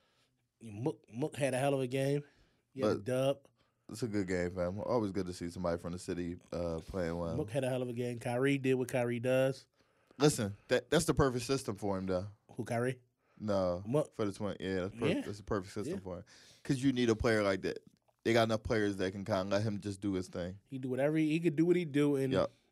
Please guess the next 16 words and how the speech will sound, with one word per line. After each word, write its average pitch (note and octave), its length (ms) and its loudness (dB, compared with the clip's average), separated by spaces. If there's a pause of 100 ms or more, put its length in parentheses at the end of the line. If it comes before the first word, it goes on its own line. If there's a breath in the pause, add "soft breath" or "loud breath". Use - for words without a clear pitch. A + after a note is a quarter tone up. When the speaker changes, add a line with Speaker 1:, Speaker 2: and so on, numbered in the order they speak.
(160)
Speaker 1:
you A2 100 -8
know - 40 -4
what B2 60 -2
I - 40 -2
mean? C3+ 80 -6 (360)
Speaker 2:
And G2 160 2
just F#2+ 180 -6
fill G#2+ 120 -4
in C#3 60 2
Speaker 1:
And E3+ 120 8
Speaker 2:
the F3 40 6
Speaker 1:
he's G3 100 6
like E3 60 4
Speaker 2:
blanks. D#3+ 200 4
Speaker 1:
there D#3 140 2
and C#3 180 -4